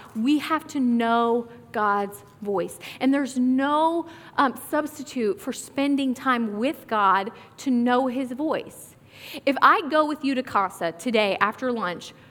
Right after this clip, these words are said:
a few of you might know what I'm gonna order. But for the most part,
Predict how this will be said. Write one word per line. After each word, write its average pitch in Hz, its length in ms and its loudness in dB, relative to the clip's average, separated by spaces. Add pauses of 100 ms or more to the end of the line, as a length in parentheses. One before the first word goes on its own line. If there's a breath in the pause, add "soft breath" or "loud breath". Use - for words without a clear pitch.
(280 loud breath)
a 269 80 6
few 392 540 2
of 285 140 -4
you 233 500 -2 (100)
might 240 380 2
know 226 160 2
what 214 160 2
I'm 196 140 0
gonna 196 200 -8
order. - 320 -6 (160 loud breath)
But 294 140 0
for 330 100 2
the 330 80 -2
most 381 400 0
part, 233 460 4